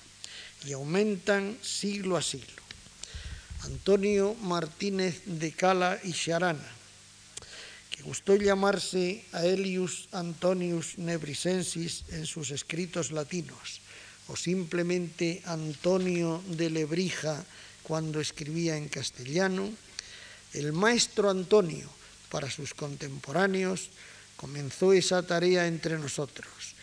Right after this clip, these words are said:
Puso cauce para la recopilación de las palabras españolas y no poco caudal entre sus márgenes. Hizo otras muchas cosas.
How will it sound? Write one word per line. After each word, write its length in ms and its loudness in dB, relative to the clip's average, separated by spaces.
Puso 380 4
cauce 560 6
para 260 4
la 140 4
recopilación 920 0
de 100 2
las 180 0
palabras 540 0
españolas 920 0
y 160 -6
no 300 6
poco 580 2
caudal 680 0
entre 340 -6
sus 240 -8
márgenes. 720 -10
Hizo 320 2
otras 340 2
muchas 400 -2
cosas. 640 -4